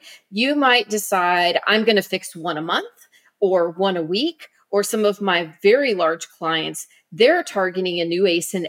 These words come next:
every single day for improvement. So you're looking through your returns reports, you're looking at your comments, you're looking at reviews, um, you're looking at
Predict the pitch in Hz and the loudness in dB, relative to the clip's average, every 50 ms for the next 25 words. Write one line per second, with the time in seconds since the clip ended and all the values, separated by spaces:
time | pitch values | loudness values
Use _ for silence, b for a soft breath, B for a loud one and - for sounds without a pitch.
0 | - - 190 185 175 208 214 233 226 - - 202 196 180 175 180 175 151 - 170 | 0 0 0 0 2 0 -2 -2 -2 -6 -6 -6 -4 -4 -4 -4 -6 -4 0 0
1 | 165 160 156 156 - - 160 151 156 - - 151 151 151 - 123 - - - _ | 2 2 0 -2 -6 -8 -8 -8 -8 -8 -10 -12 -12 -12 -14 -16 -16 -16 -18 _
2 | b b b b b - - 202 185 175 180 196 196 196 220 220 - 254 262 233 | b b b b b 0 2 2 2 2 0 0 2 2 0 0 0 -4 -6 -4
3 | - 220 202 196 190 180 170 - 143 - - - 190 196 214 - 247 233 - - | -4 -4 -2 -2 -2 -4 -4 -4 -6 -8 -6 -4 -2 -2 -2 -2 -4 -6 -2 2
4 | 247 240 240 240 233 - - 202 180 180 170 - 185 175 160 - - - 156 - | 4 6 6 4 2 0 -4 -4 -4 -4 -6 -6 -4 -4 -4 -4 -4 -6 -10 -10
5 | - - 214 202 208 214 226 240 240 240 196 - - - - B B B B B | -10 -8 -4 -2 -2 0 0 0 0 -2 -4 -8 -12 -12 -12 B B B B B
6 | - 190 190 185 196 196 - 196 180 156 - 165 170 165 156 - 170 185 180 180 | -2 -2 0 0 -2 -2 -2 -2 -2 -2 -2 -2 -6 -6 -6 -8 -6 -6 -4 -2
7 | 190 208 233 254 285 311 - - - _ b b b b - 170 160 151 147 143 | -2 -2 -2 -4 -6 -8 -10 -12 -14 _ b b b b -4 -4 -4 -4 -4 -6
8 | 156 - - 208 208 196 190 202 - - 208 196 - - | -8 -2 0 2 2 2 2 -2 -2 0 0 0 0 -2